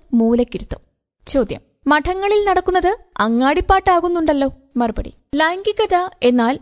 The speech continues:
മനുഷ്യന്റെ ജീവശാസ്ത്രപരമായ ആവശ്യമാണ്. വൈദികർക്കും കന്യാസ്ത്രീകൾക്കും ഇത് പൂർണ്ണമായും ഒഴിച്ചുകൂടാൻ പറ്റുന്നതല്ല. പദവി പല വൈദികരും ദുരുപയോഗം ചെയ്യുന്നു. മനഃപൂർവ്വം വൈദികർ ഇതിനുള്ള സാഹചര്യമൊരുക്കുന്നു.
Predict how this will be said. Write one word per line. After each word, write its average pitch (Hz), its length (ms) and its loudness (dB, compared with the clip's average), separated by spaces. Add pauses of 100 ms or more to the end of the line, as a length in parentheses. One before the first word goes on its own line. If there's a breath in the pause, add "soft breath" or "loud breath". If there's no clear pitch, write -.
മനുഷ്യന്റെ 294 800 0
ജീവശാസ്ത്രപരമായ 285 1400 0
ആവശ്യമാണ്. 202 640 -4 (140)
വൈദികർക്കും 277 640 0
കന്യാസ്ത്രീകൾക്കും 269 1080 -2
ഇത് 262 220 0 (220)
പൂർണ്ണമായും 277 760 0
ഒഴിച്ചുകൂടാൻ 269 720 0
പറ്റുന്നതല്ല. 202 580 -4 (300)
പദവി 349 360 2 (180)
പല 320 220 2
വൈദികരും 320 640 0
ദുരുപയോഗം 247 720 2
ചെയ്യുന്നു. - 400 -8 (280)
മനഃപൂർവ്വം 381 720 2
വൈദികർ 311 500 0
ഇതിനുള്ള 285 400 2
സാഹചര്യമൊരുക്കുന്നു. 240 1000 -2